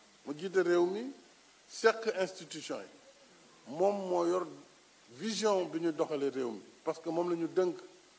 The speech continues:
ci diir bi ñu koy teg, ah, doxalinu réew mi. Waaye bu ko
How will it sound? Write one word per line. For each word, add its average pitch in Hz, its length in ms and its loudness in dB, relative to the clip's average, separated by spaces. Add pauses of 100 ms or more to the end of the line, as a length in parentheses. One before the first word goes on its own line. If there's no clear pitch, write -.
(280)
ci 180 120 -6
diir 180 260 0
bi 170 140 0
ñu 170 60 -4
koy 156 220 0
teg, 165 200 -2 (1300)
ah, 151 180 4 (100)
doxalinu 147 420 0
réew 120 260 -2
mi. 92 80 -8 (680)
Waaye 101 140 -8
bu 180 140 -2
ko 233 320 4